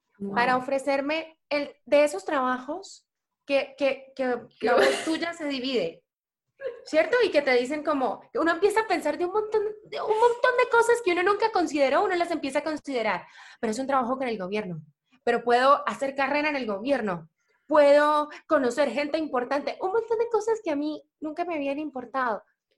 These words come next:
Speaker 2: Y caí ante esa voz y me arrepiento, porque durante nueve meses trabajé en relación de dependencia, obligándome a mí misma casi que a levantarme del pelo, así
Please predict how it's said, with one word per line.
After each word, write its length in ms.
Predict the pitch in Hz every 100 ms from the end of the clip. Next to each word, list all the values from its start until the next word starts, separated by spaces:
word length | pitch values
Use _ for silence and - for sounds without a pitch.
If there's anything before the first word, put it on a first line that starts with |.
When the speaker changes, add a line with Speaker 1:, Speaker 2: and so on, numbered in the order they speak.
| _ _ _ _ _ _ _ _ -
Speaker 2:
Y 180 | 294 294
caí 380 | 302 269 285 349
ante 340 | 370 349 277
esa 200 | 254 254
voz 600 | 247 240 233 214 - _ _ _ _ _
y 100 | 262
me 100 | 247 220
arrepiento, 800 | 208 190 226 233 220 208 185 _ _ _ _ _ _ _ -
porque 280 | 240 240 240
durante 400 | 240 233 220 220
nueve 300 | 233 254 269
meses 320 | 285 294 311
trabajé 400 | 277 247 220 202
en 100 | 208
relación 480 | 233 254 233 220 202
de 80 | 220
dependencia, 840 | 233 208 196 196 202 208 262 - _ _ _ _ _ _ _ _ _ _ -
obligándome 760 | 240 240 240 233 240 269 294
a 20 |
mí 160 | 254 226
misma 640 | 233 247 220 240 269 -
casi 380 | 247 226 262 254
que 120 | 277
a 80 | 254
levantarme 680 | 240 208 202 208 214 220 247
del 260 | 262 254
pelo, 520 | - 233 220 233 277 -
así 600 | 202 208 226 247 269